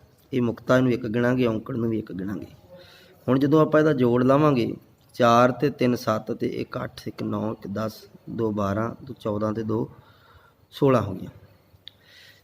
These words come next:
ਇਹ ਸੋਲਾਂ ਮਾਤਰਾ ਹੋ ਗਈਆਂ ਸੁਖਮਨੀ ਸਾਹਿਬ ਦੀ ਪਹਿਲੀ ਅਸ਼ਟਪਦੀ ਦੀ ਪਹਿਲੀ ਤੁਕ ਹੈ। ਹੁਣ ਆਪਾਂ ਅਗਲੀ ਤੁਕ ਲਿਖਦੇ ਹਾਂ,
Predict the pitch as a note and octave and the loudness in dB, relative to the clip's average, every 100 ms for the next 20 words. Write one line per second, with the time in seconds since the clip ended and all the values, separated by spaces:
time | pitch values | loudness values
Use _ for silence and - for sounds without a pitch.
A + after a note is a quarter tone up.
0 | - D#3 D3+ C3 D3 C3+ B2+ C3 B2 A#2 | 0 2 2 4 4 2 2 2 2 2
1 | A#2+ B2 B2 B2+ A#2+ B2+ C3 B2 B2 A#2+ | 2 2 0 -2 0 0 2 2 2 2
2 | A#2+ A#2+ B2 C3 C3+ G#2+ - A2+ G#2+ A2 | -2 0 2 2 2 -2 -6 -6 -4 -4
3 | A2 A2+ A#2 B2 G#2 - G#2 F#2+ _ _ | -2 0 0 0 -2 -6 -8 -10 _ _
4 | _ _ - - _ _ C3 C#3+ C#3+ C3+ | _ _ -20 -20 _ _ 2 4 4 4
5 | B2 B2 B2 B2 G#2+ G2 G#2 G2+ | 2 2 0 -2 -2 -2 -4 -4